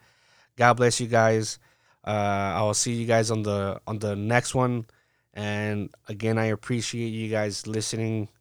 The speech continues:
and I just thank you so, so much, because I feel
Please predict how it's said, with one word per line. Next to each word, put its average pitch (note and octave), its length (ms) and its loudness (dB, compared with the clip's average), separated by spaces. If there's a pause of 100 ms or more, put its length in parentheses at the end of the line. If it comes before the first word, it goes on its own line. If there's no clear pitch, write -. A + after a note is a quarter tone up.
(100)
and G2 540 -6
I G2 120 -4
just G2+ 440 -6
thank G#2+ 240 -6
you G#2+ 140 -6
so, C3 460 0
so A#2 240 0
much, G#2 340 -6
because G2 580 -10 (800)
I A2+ 140 2
feel A2+ 540 0